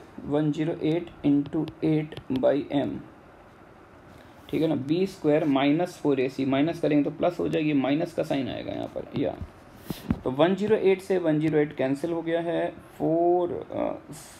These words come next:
को cancel करेंगे तो ये कुछ ट्वेंटी टू type का आएगा, है ना? फ़ोर को cancel करेंगे तो कितना आएगा?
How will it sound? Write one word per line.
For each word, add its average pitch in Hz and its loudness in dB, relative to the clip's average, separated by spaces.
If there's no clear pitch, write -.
को 160 0
cancel 151 0
करेंगे 151 0
तो 151 0
ये 139 0
कुछ 156 -6
ट्वेंटी 147 0
टू 165 0
type 151 0
का 151 4
आएगा, 147 2
है - -2
ना? 180 -6
फ़ोर 165 0
को 160 -2
cancel 151 -2
करेंगे 143 0
तो 131 -2
कितना 151 -2
आएगा? - -4